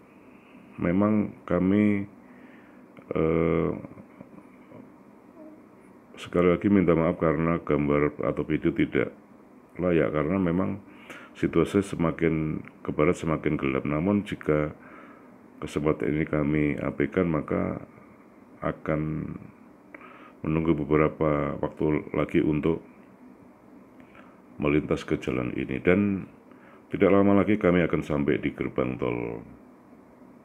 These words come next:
Sumber Jaya, dan gerbang tol keluar Sumber Jaya ini juga biasanya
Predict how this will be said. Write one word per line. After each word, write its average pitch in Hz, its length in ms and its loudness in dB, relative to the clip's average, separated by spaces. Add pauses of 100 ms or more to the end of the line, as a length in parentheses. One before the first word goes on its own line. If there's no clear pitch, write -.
(680)
Sumber 69 320 -2
Jaya, 64 400 -2
dan 73 160 -2 (800)
gerbang 69 320 -2
tol 67 400 -2
keluar 69 240 0
Sumber 71 240 -2
Jaya 65 160 2
ini 98 80 2
juga 71 240 -2
biasanya 71 560 -2